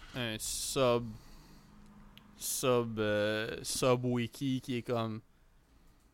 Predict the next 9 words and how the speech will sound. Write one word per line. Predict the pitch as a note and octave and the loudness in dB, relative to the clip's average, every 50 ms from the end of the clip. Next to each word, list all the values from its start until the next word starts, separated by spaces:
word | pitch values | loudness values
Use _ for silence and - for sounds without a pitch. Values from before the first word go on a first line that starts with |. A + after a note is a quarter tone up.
| _ _ _ _ - | _ _ _ _ -8
toutes | - D3 C3+ - C3+ | -4 -4 -4 -2 -2
les, | B2+ B2 A#2 A#2 A2+ A2 A2 A2 - | -2 0 0 2 0 0 -2 -4 -4
les | - A#2 A#2 A#2 A2 A#2 A#2 | -4 -2 -2 -2 0 0 -2
incohérences | A#2 A2+ - C3 B2 A#2 A2+ A2+ A2 A2+ A#2 A#2 A#2 A#2 A2+ G#2+ | -2 0 0 2 2 4 4 4 2 2 0 0 0 -2 -2 -2
dans | A2+ A2 A2 A2+ A2 | -2 -2 -2 -2 -2
le | G#2+ | -4
discours | G#2+ G2+ - - - - C3 A#2 A#2 A2 | -6 -6 -6 -8 -6 -4 -4 -4 -4 -2
de | A2+ G#2+ G#2 | 0 0 0
Marc. | G#2+ A2 A2+ G#2+ G#2+ - - - - - | 0 0 0 0 0 -2 -6 -20 -20 -20